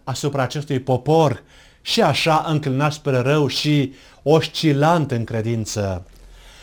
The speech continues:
O țară devastată de vrășmași,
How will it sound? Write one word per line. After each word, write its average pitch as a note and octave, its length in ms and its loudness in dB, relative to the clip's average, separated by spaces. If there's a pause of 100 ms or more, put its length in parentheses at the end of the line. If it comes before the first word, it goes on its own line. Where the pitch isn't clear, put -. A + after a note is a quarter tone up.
(180)
O C3 140 0
țară C#3 480 2
devastată D3 1300 2 (200)
de C3 180 2
vrășmași, C#3+ 880 -2